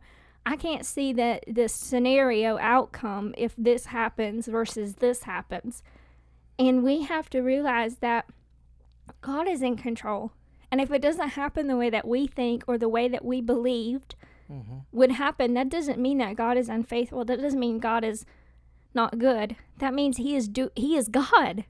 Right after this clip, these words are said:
Speaker 2: Yeah.
Speaker 1: That means he is doing exactly what he's supposed to be doing, and he is perfect in what he does.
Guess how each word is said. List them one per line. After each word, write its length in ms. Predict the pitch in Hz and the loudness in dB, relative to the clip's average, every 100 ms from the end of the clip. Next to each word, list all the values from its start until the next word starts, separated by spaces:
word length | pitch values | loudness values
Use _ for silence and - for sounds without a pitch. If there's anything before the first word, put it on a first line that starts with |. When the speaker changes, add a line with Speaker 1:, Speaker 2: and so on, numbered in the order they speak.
| - | -14
Speaker 2:
Yeah. 180 | 156 120 - | -8 -8 -4
Speaker 1:
That 120 | 320 | -2
means 200 | 330 330 | 0 0
he 100 | 311 | 0
is 140 | 330 262 | 0 0
doing 240 | 311 320 | 0 0
exactly 500 | 277 247 269 - 349 | 0 0 -2 -2 -4
what 160 | 294 254 | -2 -4
he's 160 | 285 | -4
supposed 420 | - 233 302 339 320 | -6 -4 -4 -2 -2
to 60 | |
be 140 | 240 233 | -2 2
doing, 260 | 240 247 | 2 4
and 120 | 254 | 2
he 160 | 240 294 | 2 -2
is 120 | 269 - | -4 -6
perfect 520 | - 302 - 240 - | -6 -4 -2 -2 0
in 240 | 277 262 247 | 0 2 2
what 160 | 254 | -2
he 140 | 233 240 | -4 -4
does. 420 | 214 202 240 | -4 -4 -6